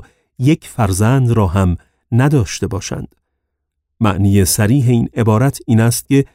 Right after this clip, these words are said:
نمی‌توان با مردم به صورت گله گوسفند برخورد کرد و قابلیت‌ها، مهارت‌ها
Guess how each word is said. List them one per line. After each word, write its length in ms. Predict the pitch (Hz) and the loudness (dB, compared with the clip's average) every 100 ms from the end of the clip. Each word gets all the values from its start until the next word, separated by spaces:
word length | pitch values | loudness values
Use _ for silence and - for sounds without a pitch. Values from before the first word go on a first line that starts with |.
| _ _ - | _ _ -2
نمی‌توان 680 | 120 170 160 139 110 104 | 2 2 2 0 0 2
با 140 | 92 92 | 2 2
مردم 500 | 87 87 131 139 143 | 0 -2 0 0 2
به 80 | 113 | 0
صورت 540 | - 98 104 131 127 - _ - 101 | -2 -2 -2 0 0 -4 _ -10 -2
گله 460 | 104 85 95 92 101 | 0 0 -2 -2 -2
گوسفند 760 | 123 120 - - 151 160 127 | -2 -2 -2 -2 0 0 0
برخورد 480 | 107 87 - 92 85 | 0 -2 -4 -4 -4
کرد 420 | 107 90 82 - - _ _ _ | -4 -4 -4 -12 -20 _ _ _
و 60 | 104 | -6
قابلیت‌ها، 1040 | - 104 90 92 90 101 95 - 127 127 | 0 0 0 0 -2 -2 -4 -2 -2 0
مهارت‌ها 840 | 110 98 85 92 95 - 131 131 | 0 -2 0 -2 -2 -4 -2 -2